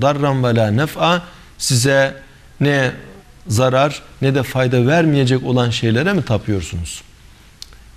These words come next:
Bunun en tipik misali, e, putlar.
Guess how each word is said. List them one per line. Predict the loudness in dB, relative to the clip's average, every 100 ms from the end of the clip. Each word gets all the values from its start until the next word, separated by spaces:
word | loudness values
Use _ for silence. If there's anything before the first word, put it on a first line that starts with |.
| -16 -4
Bunun | 2 2 2 0
en | 0 0
tipik | 0 -4 -2
misali, | -4 0 2 2 -2 -4 -12 -20 -20 -16 -8
e, | -6
putlar. | -4 -4 0 0 0 -8